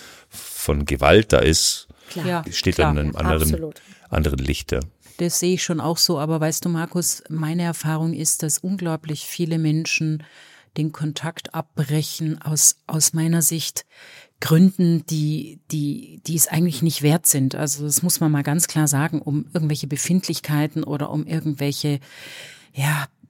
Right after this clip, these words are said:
Speaker 3: Meinungsverschiedenheiten. Und ich, ich denke, wenn wir wüssten, dass die Verbindung zu unseren Eltern auch über den Tod hinaus besteht, dann ist es doch umso wichtiger, einen guten Umgang zu finden.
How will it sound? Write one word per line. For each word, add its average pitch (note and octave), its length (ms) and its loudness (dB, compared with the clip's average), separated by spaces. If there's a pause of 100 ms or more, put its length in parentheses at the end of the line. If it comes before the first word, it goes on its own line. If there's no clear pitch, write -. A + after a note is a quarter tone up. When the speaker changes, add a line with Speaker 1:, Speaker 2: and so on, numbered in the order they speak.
(760)
Speaker 3:
Meinungsverschiedenheiten. D3 1300 4 (400)
Und D#3 380 2 (120)
ich, - 500 -6 (100)
ich - 260 -6
denke, F3 480 4 (520)
wenn F3 220 6
wir E3 200 6
wüssten, F#3 540 4 (200)
dass - 320 4
die D#3+ 120 0
Verbindung G3+ 500 4
zu - 120 0
unseren E3+ 320 2
Eltern D3+ 480 -4
auch D3 160 -2
über D3+ 160 -4
den C#3 200 -2
Tod - 260 -6
hinaus - 400 -2
besteht, - 460 -6
dann - 120 -6
ist - 160 -2
es F3 100 -2
doch D#3 140 -6
umso G3 340 -2
wichtiger, - 440 -8
einen D3+ 160 -6
guten E3 220 -6
Umgang C#3+ 420 0
zu - 140 -6
finden. C3+ 480 -8